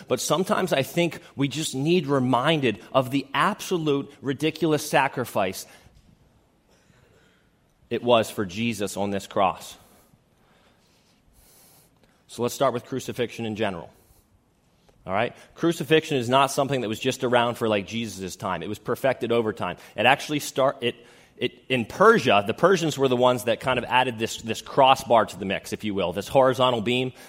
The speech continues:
So, like, the cross was not one piece. It would have been two separate pieces, your vertical beam and your horizontal beam. The Persians are the ones that added the horizontal beam.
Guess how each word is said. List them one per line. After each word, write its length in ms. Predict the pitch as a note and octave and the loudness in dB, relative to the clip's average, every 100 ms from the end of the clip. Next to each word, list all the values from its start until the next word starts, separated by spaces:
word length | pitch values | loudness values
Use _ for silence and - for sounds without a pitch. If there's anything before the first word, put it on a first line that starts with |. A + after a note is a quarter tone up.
| - | -4
So, 120 | C3+ | 0
like, 140 | B2+ | 0
the 80 | E3+ | 0
cross 340 | - E3 E3+ | 4 6 4
was 140 | D3 A#2 | 0 4
not 260 | C3 B2 | 6 6
one 220 | A#2 B2+ A2+ | 6 2 2
piece. 320 | B2+ B2 - | -2 -4 -4
It 40 | |
would 120 | A2 | -4
have 60 | A2+ | -2
been 120 | A2 | -4
two 220 | - D3 | -2 -4
separate 300 | C3+ C3+ A2+ | 2 2 2
pieces, 360 | F#2+ A#2+ G#2 F2+ | -2 -4 -4 -2
your 100 | G2+ | 0
vertical 380 | G#2 C#3+ D3 D3 | 2 2 2 0
beam 280 | C3 C#3 C3+ - - | 0 -2 -4 -10 -6
and 120 | B2 | -4
your 80 | A2 | -2
horizontal 460 | B2 A2+ B2 A2 | -2 2 0 0
beam. 180 | F2+ F#2 - - | -4 -8 -10 -10
The 80 | A2+ | 0
Persians 420 | E3 E3+ D#3 C#3 | 4 4 2 -2
are 60 | C#3 | -2
the 80 | |
ones 240 | B2+ B2+ A#2 | 0 0 -2
that 100 | A#2 | -2
added 280 | A#2 B2 G#2+ | 0 0 -2
the 80 | |
horizontal 560 | G#2+ A#2 G#2 G#2 G2+ G2 | -2 -2 0 -2 -2 -4
beam. 180 | F#2 | -8